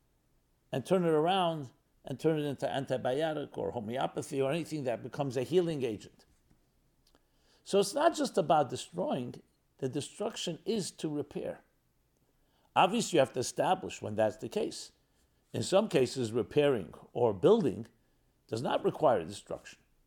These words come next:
but in some cases it does. When you raise a building with a Z, in order to build a better building in its place,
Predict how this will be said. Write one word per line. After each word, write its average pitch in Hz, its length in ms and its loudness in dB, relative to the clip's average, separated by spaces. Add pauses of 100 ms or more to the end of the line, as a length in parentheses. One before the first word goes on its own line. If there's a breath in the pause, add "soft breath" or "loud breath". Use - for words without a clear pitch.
(420)
but 120 80 -4
in 131 80 -2
some 151 200 0
cases 180 360 -4
it 214 100 -4
does. - 360 -8 (1080)
When 151 160 -2
you 160 100 6
raise 208 320 6
a 190 40 6
building 139 440 2 (1040)
with - 100 -12
a 120 80 2
Z, 107 360 -2 (720)
in 143 120 -2
order 185 200 6
to 180 80 2
build 156 220 2
a 143 40 0
better 175 260 2
building 143 300 2
in 139 80 -2
its 123 140 -4
place, 113 480 -8